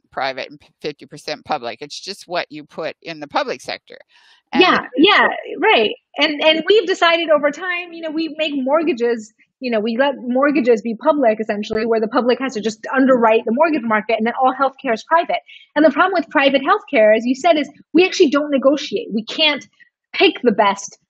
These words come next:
Speaker 2: option. We can't pick the lowest cost option, which is what, how markets work, but it's, like, the worst of markets, right? We get the, the companies that are just out to make a profit, and we actually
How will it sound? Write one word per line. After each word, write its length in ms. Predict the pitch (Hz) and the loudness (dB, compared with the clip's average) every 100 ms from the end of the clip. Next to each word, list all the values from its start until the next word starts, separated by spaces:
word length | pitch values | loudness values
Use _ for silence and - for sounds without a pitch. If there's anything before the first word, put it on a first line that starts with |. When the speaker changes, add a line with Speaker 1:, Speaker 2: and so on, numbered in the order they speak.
| _ - | _ -4
Speaker 2:
option. 520 | 208 - - 185 208 | -2 -2 -6 -8 -4
We 160 | 214 226 | -2 -2
can't 380 | - 285 262 226 _ _ _ _ - - | 0 0 0 -2 _ _ _ _ -18 0
pick 180 | 294 - - - - | 0 0 -4 -20 -2
the 100 | 262 | 2
lowest 400 | 254 262 277 254 | 6 6 4 2
cost 580 | - 277 277 269 - - _ _ - | -2 -4 -2 -4 -10 -20 _ _ -2
option, 320 | 220 214 202 | -2 -2 -4
which 180 | 247 294 | -4 -2
is 120 | 254 | -2
what, 240 | 247 285 | 0 -2
how 220 | - 294 302 | -2 -2 -2
markets 540 | 262 254 262 254 - | -4 -6 -4 -6 -4
work, 440 | 220 311 247 214 - | -4 -4 -4 -8 -6
but 100 | 247 | -2
it's, 160 | 233 262 | -2 -2
like, 160 | - | -2
the 100 | 233 226 | -2 -2
worst 540 | 208 202 269 302 - 233 | -4 4 4 4 -4 -6
of 80 | 226 | -6
markets, 540 | 214 226 - - - - | -4 -6 -6 -16 -14 -10
right? 140 | 196 359 226 | -8 -4 -2
We 160 | 247 | 0
get 320 | 190 247 262 - - - - - | 4 4 4 0 -14 -18 -18 -2
the, 380 | 214 240 226 220 - _ | 4 6 4 0 -10 _
the 160 | 240 233 | 4 4
companies 480 | 240 370 370 254 247 | 2 0 0 -2 -2
that 80 | 233 | 0
are 160 | 220 - 214 | 0 0 -4
just 200 | 277 277 | -2 0
out 140 | 240 | 0
to 60 | 233 | -2
make 120 | 220 | -6
a 60 | 220 | -6
profit, 480 | - 311 320 254 233 | -6 -6 -6 -8 -6
and 160 | 240 | -6
we 120 | 254 285 | -4 -4
actually 300 | 302 320 | -4 -8